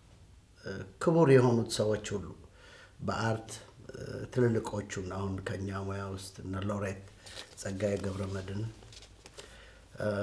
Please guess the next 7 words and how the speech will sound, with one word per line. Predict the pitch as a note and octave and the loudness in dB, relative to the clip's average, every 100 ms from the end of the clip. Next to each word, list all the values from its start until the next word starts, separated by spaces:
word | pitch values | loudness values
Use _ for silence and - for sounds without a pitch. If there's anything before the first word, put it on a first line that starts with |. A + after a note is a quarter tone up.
| G2 G2 F2+ - - - A#2 | -2 -2 -4 -8 -16 -16 -2
በኢትዮጵያዊ | A2+ C3+ C3+ D#3 - - C3+ C3 C3+ C3 - - - - _ - | 2 4 6 6 4 8 10 12 10 6 4 -10 -20 -20 _ -10
ባህል | A#2 A#2+ B2+ A#2 | 0 4 6 8
መንፈስ | B2+ B2 C3 A2+ - - | 8 6 4 2 0 -2
አንቱ | A#2 A#2+ A2+ - B2 | 2 4 2 2 2
እንላቸዋለን | B2 A#2+ A2+ A2 G#2+ - F#2+ F#2 F#2 G2 | 6 6 8 6 4 0 -2 -4 -6 -6
እንጂ | G#2+ G#2+ B2 F#3+ - - - - - - - - | -4 -2 0 -2 -4 -16 -20 -20 -20 -20 -20 -4
በአደባባይ | A#2+ D3 C#3+ A2+ B2+ A#2+ A2+ C#3+ | 6 8 8 10 10 10 10 6